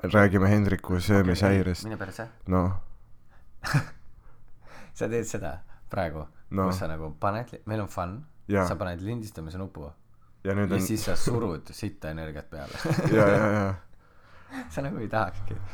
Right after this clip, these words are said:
Speaker 2: Nagu lihtsalt, ära lihtsalt, lihtsalt räägime. Ära stressi, noh. Sa hakkad kohe jälle mingi, halb.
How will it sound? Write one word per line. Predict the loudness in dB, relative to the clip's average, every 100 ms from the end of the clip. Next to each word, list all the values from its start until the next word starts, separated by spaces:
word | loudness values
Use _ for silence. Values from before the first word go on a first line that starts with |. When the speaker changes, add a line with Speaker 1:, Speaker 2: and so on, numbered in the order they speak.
| -10 -14 -14 -6
Speaker 2:
Nagu | -2 -2 -2
lihtsalt, | -4 -6 -12 -16 -18 -18 -16 -16 -12
ära | -8 -6
lihtsalt, | -6 -10 -16 -20
lihtsalt | -12 -12 -10 -10
räägime. | -8 -8 -10 -14 -18 -18 -18 -16 -18 -18 -16
Ära | -14 -14
stressi, | -4 2 4
noh. | 6 4 2 -2 -2 -4 -4 -6 -6 -8 -10 -16 -20 -20 -20 -20 -20 -12
Sa | -10
hakkad | -8 -8
kohe | -4 -4
jälle | -4 -8 -10
mingi, | -14 -16 -18 -20 -20 -10
halb. | -8 -6 -8